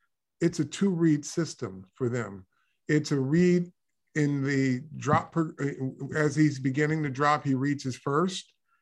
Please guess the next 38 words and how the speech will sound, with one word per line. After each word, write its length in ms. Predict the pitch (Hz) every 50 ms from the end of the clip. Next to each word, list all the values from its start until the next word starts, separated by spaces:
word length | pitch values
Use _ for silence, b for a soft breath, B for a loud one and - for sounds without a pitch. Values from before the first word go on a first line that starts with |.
| _ _ -
If 120 | 127 117
that 220 | 123 143 147 151 -
guy's 280 | 156 147 147 147 135 -
covered, 460 | - 160 147 139 135 147 143 135 -
he 120 | 139 135
goes 260 | 127 139 143 135 131 127
immediately 540 | 127 127 135 135 127 131 131 127 123 123
to 160 | 120 - 131 120
the 80 | 117
second 440 | 117 - - 120 113 - 117 110 107
guy. 340 | 139 151 147 120 92 92 92 - _ _ _ _ _ _ _ _ _
Um, 380 | 131 123 123 120 120 120 120 120
and 140 | 143 135 135
that's, 340 | 143 147 151 151 - - - 175 151 131
that's 260 | 151 143 151 143 -
been 280 | 139 143 156 151 143
true. 320 | 131 - - 156 156 151 143
You 140 | 143 139 139
can 160 | 151 143 139
look 140 | 147 139 147
at 100 | 139 135
all 220 | 135 139 143 139
their 160 | 135 139 135
film 560 | 135 - - 139 135 135 131 131 135 131 131 - _ _ _ _ _ _ _
last 280 | 147 151 165 160 - -
year. 100 | 139 120
They 160 | 117 147 160
don't 220 | 170 175 165 151 131
have 260 | 139 160 165 165 147
a 80 | 135
one, 280 | 127 123 131 135 135 131
two, 180 | - - 131 120
three 260 | 120 127 127 127 123
progression. 600 | 120 - 120 107 110 147 180 185 170 - 143 131
They 100 | 135 135
have 160 | 139 135 120
a 60 | 120
one, 300 | 120 117 135 135 131 123